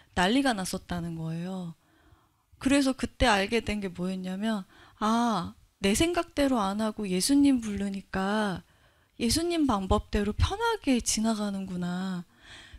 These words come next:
그래서 그냥 코로나가 없이 지나가는 줄 알고 "예수님 감사합니다." 이러고 지나갔는데 앓고 났는데 검사하러 다시 오라 그래서 갔더니 확진이 걸린 거예요.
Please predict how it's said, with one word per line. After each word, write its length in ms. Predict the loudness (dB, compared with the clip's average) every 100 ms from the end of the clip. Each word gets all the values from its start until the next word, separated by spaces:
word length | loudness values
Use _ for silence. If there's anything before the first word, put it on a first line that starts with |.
| -6
그래서 600 | 0 2 2 4 2 0 -6 -14
그냥 240 | 4 6 6
코로나가 580 | 4 4 6 4 4 2
없이 200 | 2 0
지나가는 560 | 6 6 8 6 4
줄 100 | 4
알고 340 | 0 0 0 0
"예수님 360 | 0 2 4 4
감사합니다." 840 | 2 0 2 2 4 2 2 2
이러고 240 | 0 -4 -4
지나갔는데 920 | -4 -2 -2 -2 -4 -4 0 0 -2 -12 -20 -20 _ 2
앓고 380 | 4 4 2 2
났는데 640 | 2 0 -4 -2 0 -2 -6 _ -20 -20 _ _ _ _ _ -6
검사하러 800 | -2 0 2 2 2 0 -2 -2
다시 280 | -2 -2 -2
오라 240 | -2 -2
그래서 240 | -4 -8 -10
갔더니 420 | -10 -10 -8 -8
확진이 560 | -6 -6 -2 0 2 0
걸린 360 | -2 -4 -4
거예요. 300 | -4 -4 -6